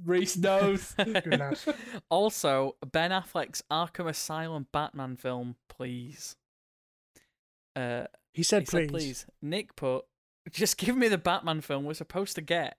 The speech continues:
Speaker 2: As ima-, unimaginative as it is, something Arkham Asylum based with Harley as your main antagonist."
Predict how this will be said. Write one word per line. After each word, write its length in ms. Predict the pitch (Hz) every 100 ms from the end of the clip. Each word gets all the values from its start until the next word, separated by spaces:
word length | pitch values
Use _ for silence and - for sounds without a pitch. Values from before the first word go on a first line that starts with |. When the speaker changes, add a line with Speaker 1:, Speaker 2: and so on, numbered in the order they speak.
| _
Speaker 2:
As 160 | 156 156
ima-, 200 | 170 180 -
unimaginative 600 | 190 214 220 196 - 185
as 100 | 175
it 100 | 175
is, 360 | 160 135 123 - _ - _
something 500 | - - 196 208 202 165
Arkham 380 | 151 160 - 151
Asylum 500 | - 147 147 139 127
based 320 | 123 127 -
with 100 | 135
Harley 480 | - 147 160 170 160
as 100 | 147
your 140 | 135
main 380 | 127 127 127 131
antagonist." 920 | 135 135 - - 135 - - - -